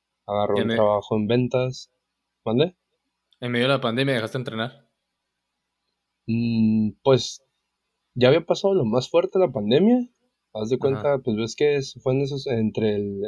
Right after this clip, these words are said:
Speaker 1: entre abril del dos mil veinte y como septiembre, octubre del dos mil veinte fue lo más fuerte.
Speaker 2: Ajá.
Speaker 1: Y ya en octubre, noviembre ya empezaron a abrir todos los restaurantes aquí en México. Entonces,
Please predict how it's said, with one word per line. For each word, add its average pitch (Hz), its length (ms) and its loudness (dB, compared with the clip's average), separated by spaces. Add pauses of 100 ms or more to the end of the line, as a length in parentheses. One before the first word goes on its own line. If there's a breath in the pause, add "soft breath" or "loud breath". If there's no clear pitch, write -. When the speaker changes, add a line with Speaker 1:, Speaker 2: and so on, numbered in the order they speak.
(120)
Speaker 1:
entre 104 800 -4
abril 104 480 0
del 147 160 -2
dos 113 140 -2
mil 120 160 -2
veinte 131 460 2
y 101 120 -2
como 101 240 -4
septiembre, 120 480 -2
octubre 131 300 0
del 127 80 0
dos 107 120 -4
mil 110 160 -2
veinte 127 260 0
fue 123 160 -2
lo 123 200 -2
más 127 220 -4
fuerte. 143 400 -2 (400)
Speaker 2:
Ajá. 107 380 -8 (100)
Speaker 1:
Y 107 160 2
ya 110 180 2
en 120 100 2
octubre, 123 360 2
noviembre 120 420 2
ya 113 60 0
empezaron 117 360 0
a 113 40 0
abrir 104 240 -4
todos 117 200 0
los 113 80 -4
restaurantes 107 560 -4
aquí 104 160 -6
en 107 100 -4
México. 113 380 -4
Entonces, 101 720 -6